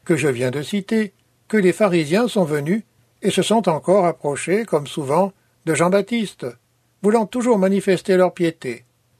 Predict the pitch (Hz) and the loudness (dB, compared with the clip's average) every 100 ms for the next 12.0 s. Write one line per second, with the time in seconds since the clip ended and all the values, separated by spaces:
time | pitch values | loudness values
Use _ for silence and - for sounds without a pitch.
0 | _ _ _ 170 156 196 233 180 151 208 | _ _ _ -6 -2 0 2 2 2 0
1 | 220 170 - 165 139 196 196 165 156 170 | 2 0 0 -4 0 0 0 -2 0 -2
2 | 175 - 131 117 - _ _ _ _ 151 | -2 -8 -2 -2 -2 _ _ _ _ -2
3 | 175 151 156 151 156 - 165 131 110 - | 0 2 0 0 -2 0 0 0 -6 -12
4 | _ _ _ 226 214 180 170 - 190 160 | _ _ _ -4 0 2 0 0 0 0
5 | - 196 175 151 151 165 165 170 165 180 | -2 0 0 0 0 0 2 2 2 0
6 | 202 170 113 - _ _ - 220 196 180 | 0 -2 -6 -16 _ _ -2 -2 2 0
7 | 156 190 175 170 - 160 127 165 170 - | 2 2 2 -2 -4 -4 -2 -2 0 -2
8 | 160 _ 170 - _ _ _ _ _ _ | -4 _ -4 -4 _ _ _ _ _ _
9 | - 208 214 196 190 196 170 170 170 - | -2 0 2 2 4 2 2 0 0 -2
10 | 190 180 151 185 165 156 160 156 165 170 | 0 0 2 0 0 2 2 2 0 0
11 | 170 185 143 - 123 156 160 202 160 113 | 0 0 -2 -10 -6 -6 0 0 0 -4